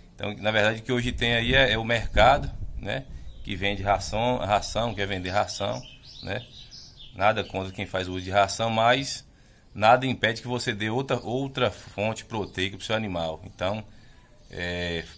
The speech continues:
por exemplo, carne de frango, pescoço de frango, a carcaça do frango,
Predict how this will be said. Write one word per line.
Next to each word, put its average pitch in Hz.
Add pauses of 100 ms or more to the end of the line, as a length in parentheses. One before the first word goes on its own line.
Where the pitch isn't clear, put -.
(140)
por 95
exemplo, 92
carne 104
de 92
frango, 98
pescoço 95
de -
frango, 101
a 87
carcaça 98
do 87
frango, 98